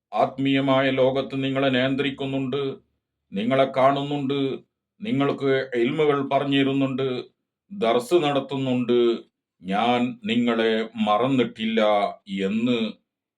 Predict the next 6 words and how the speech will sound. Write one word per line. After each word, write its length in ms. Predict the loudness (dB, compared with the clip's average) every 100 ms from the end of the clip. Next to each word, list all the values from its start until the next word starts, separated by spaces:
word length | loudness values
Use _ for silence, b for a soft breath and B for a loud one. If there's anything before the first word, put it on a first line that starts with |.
| -12
ഇബ്നു 320 | -2 -2 -2
ഹജറുൽ 420 | -4 -2 -2 -2 -6 -10
ഹൈതമി 540 | -8 -8 -4 -2 0 0 -2
റളിയല്ലാഹു 680 | -2 -2 0 0 0 -2 -4 -4
അൻഹു 320 | -4 -8 -8 -10 -12 _ _ _ -12
സ്വപ്നത്തിൽ 520 | -10 -6 -6 -6 -6